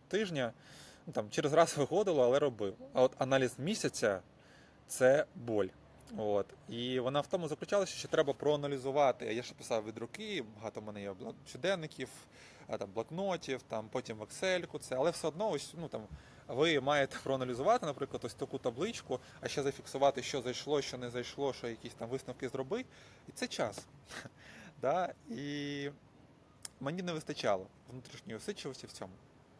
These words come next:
І дай Боже, от, е, крайні ітерації, після якої, е, я вже вирішив все в маси пускати, е, допомогла мені. Е, один з моментів — це додавання штучного інтелекту і робота з ним.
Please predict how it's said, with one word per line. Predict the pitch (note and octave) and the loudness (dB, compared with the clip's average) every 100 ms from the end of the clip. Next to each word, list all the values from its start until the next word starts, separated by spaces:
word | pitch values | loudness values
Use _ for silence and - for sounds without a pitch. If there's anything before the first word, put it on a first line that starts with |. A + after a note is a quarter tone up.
| - - - - - - - | -20 -20 -20 -20 -20 -20 -12
І | A#2 | -2
дай | G#2+ G2+ | 0 0
Боже, | A2+ F#3 D#3+ C3+ - G3+ | -2 -2 -2 -6 -8 -16
от, | - - A2+ | -16 -12 -6
е, | G#2 G2 - | -4 -6 -14
крайні | - B2 B2+ A#2 | 0 2 2 -2
ітерації, | - A#2+ A2+ - | 2 4 4 0
після | A#2 - | -10 -4
якої, | A2 - A#2 G#2 - - - - - | -4 0 -2 -2 -8 -20 -20 -16 -6
е, | G#2+ G2 F#2+ G2 - | -6 -4 -8 -12 -2
я | A#2 G#2 F#2 - - - | 2 2 0 -10 -20 -12
вже | G#2+ | -8
вирішив | A2 G#2+ - | -6 -8 -12
все | - A2 | -10 -10
в | - | -6
маси | A2 G#2+ - | -6 -6 -10
пускати, | - - A3+ A#3+ - - - - - A2 | -14 -6 -6 -6 -16 -20 -20 -20 -14 -8
е, | G#2 | -8
допомогла | A2+ C3 D3+ D3+ A2+ | -6 -2 -2 0 -4
мені. | F#2+ F2 - - - - - A#2+ G#2 | -6 -16 -20 -20 -20 -20 -20 -14 -10
Е, | G2+ G2+ - | -8 -8 -8
один | B2 C#3 | -4 -4
з | A#2+ | -2
моментів — | B2 A3+ - - | -2 -4 -4 -8
це | - D#3 C3+ - - | -2 -2 -2 -6 -14
додавання | A#2+ B2 B2+ | -2 0 0
штучного | A2+ B2 - A2+ | -4 -10 -8 -4
інтелекту | E3 G#3+ - C#3 | 0 -2 -2 -8
і | - B2 A#2 - | -8 -12 -12 -8
робота | B2 C3+ A#2+ | -4 -4 -6
з | |
ним. | A2 | -12